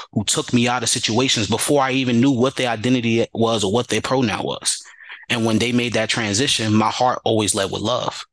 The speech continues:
I could care less what the pronoun was. I could care less what trans. I just knew I loved this person. And if they were happy in their skin, I was happy for them. So a lot of the book is all these life lessons about being able to ask for help. You know, I talk about my parents being addicted.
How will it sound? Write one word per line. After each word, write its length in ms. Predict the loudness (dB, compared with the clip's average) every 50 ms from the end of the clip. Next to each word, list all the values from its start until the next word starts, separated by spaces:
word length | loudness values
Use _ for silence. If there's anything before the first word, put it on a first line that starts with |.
| _ _ _ _ _ _ _ _ _ _ _ _ _ _ -8
I 20 | -4
could 180 | -4 -4 -2
care 180 | 0 -2 0 0
less 280 | 2 2 2 0 0
what 120 | -2 -2 -2
the 80 | -2
pronoun 360 | 0 0 2 2 2 2 0 0
was. 120 | -2 -2
I 80 | -4 -4
could 80 | -4
care 160 | -4 -4 -2
less 180 | 0 0 0 0
what 100 | -2 -2
trans. 220 | -2 -2 -2 0
I 80 | 0 0
just 160 | 0 0 2
knew 140 | 2 2 2
I 80 | 2 2
loved 240 | 0 0 0 0
this 140 | 0 0 0
person. 420 | 0 0 0 0 0 0 0 0 -2 -4 -12 -20 -20 _ -16 -8 -4
And 100 | -2 -2
if 120 | -2 -2
they 120 | -2 -2 0
were 120 | 0 0
happy 360 | 0 0 -2 -2 -2 -2 0
in 100 | 0 0
their 120 | 0 0 0
skin, 260 | -2 -2 -2 -2 -2
I 120 | -2 -2
was 140 | -2 0 -2
happy 280 | -2 -2 -2 -4 -4 -4
for 240 | -2 0 0 0 -2
them. 100 | -4 -10 -12 -14 _ _ _ _ _ _ _ -2
So 200 | -2 0 0 0
a 40 | 0
lot 180 | 0 0 0
of 80 | 0 0
the 60 | -2
book 240 | 0 -2 -2 -2 -2
is 160 | -2 -2 -2
all 240 | 0 0 2 2 2
these 180 | 2 2 2 0
life 240 | 0 -2 -2 -2
lessons 380 | -2 0 0 0 0 -2 -2 -2
about 420 | 0 0 0 0 0 -2 -4 -6 _ _ _ _ _ _ _ _ -4
being 220 | -2 0 0 0
able 180 | 0 -2 -2 -4
to 120 | -4 -4
ask 280 | -2 -4 -2 -2 -2 -2
for 80 | -2
help. 300 | -2 -4 -4 -6 -8 -12 -20 -20 -20 _ _ -4
You 100 | -2 0
know, 180 | 0 0 0 -2
I 80 | -2 -2
talk 280 | -2 -2 -2 -2 -2
about 180 | -2 0 0 0
my 100 | 0 0
parents 300 | -2 -2 -2 -2 0 0
being 200 | 0 0 0 -2
addicted. 500 | -2 -2 -4 -4 -4 -6 -8 -8 -10